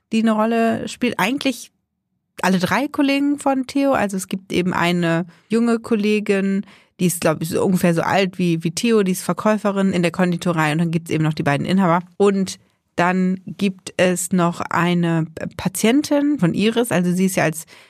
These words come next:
Pflegeperson unterwegs und betreut verschiedene Patienten. Und da gibt's eben auch eine, die ihr auch besonders ans Herz gewachsen sind. Und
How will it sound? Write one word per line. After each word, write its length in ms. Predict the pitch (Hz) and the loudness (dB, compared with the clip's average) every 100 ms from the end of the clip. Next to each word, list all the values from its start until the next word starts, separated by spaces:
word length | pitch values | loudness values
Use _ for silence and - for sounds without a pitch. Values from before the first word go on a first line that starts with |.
| _ _ | _ _
Pflegeperson 1120 | 226 247 226 208 202 - - 190 185 190 - | 0 2 2 2 0 -2 0 2 4 4 2
unterwegs 400 | 180 175 180 160 | 0 0 0 0
und 100 | 170 | 0
betreut 460 | 165 - 185 185 | -2 0 0 2
verschiedene 480 | 175 170 208 185 170 | 0 -2 -2 0 0
Patienten. 680 | - 165 208 226 226 220 226 - - _ _ | -2 -4 0 0 0 0 -2 -12 -20 _ _
Und 240 | 175 175 175 | -2 0 0
da 60 | |
gibt's 220 | 170 180 120 | 0 0 0
eben 180 | 170 | 0
auch 100 | 147 | 0
eine, 580 | - 170 180 190 185 185 | 2 2 2 2 2 0
die 220 | 170 180 | 0 -2
ihr 300 | 139 202 151 | 2 2 2
auch 120 | 151 - | 0 -2
besonders 420 | 156 147 147 147 | -2 -2 0 -2
ans 180 | 143 - | -4 -2
Herz 200 | 139 - | -2 0
gewachsen 340 | 143 139 - | -2 -2 -2
sind. 160 | 175 180 | -2 0
Und 200 | - | -2